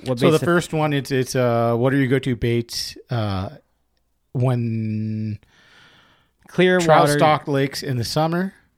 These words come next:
Speaker 1: Mm-hmm.
Speaker 2: and clear water? So not only your, your swim baits, but, like, a go-to bait, like,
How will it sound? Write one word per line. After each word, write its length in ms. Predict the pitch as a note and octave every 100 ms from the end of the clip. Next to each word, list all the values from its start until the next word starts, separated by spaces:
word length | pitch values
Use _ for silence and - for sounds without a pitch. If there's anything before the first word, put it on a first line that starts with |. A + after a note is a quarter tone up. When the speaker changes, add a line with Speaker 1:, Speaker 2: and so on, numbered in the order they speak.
| _
Speaker 1:
Mm-hmm. 140 | - A#2+
Speaker 2:
and 80 | B2
clear 220 | D3 C#3
water? 440 | B2+ B2 C3 E3 - _ -
So 300 | - B2+ A#2
not 240 | C3+ C#3+
only 260 | C#3 C3+ C3+
your, 340 | B2+ A#2+ A#2
your 240 | A#2+ A#2+ A2
swim 260 | - B2+
baits, 220 | A2+ G#2+ -
but, 140 | A#2
like, 180 | A2 -
a 60 |
go-to 340 | G#2 A2 G2 G2+
bait, 300 | E2+ F2 E2
like, 200 | D#2+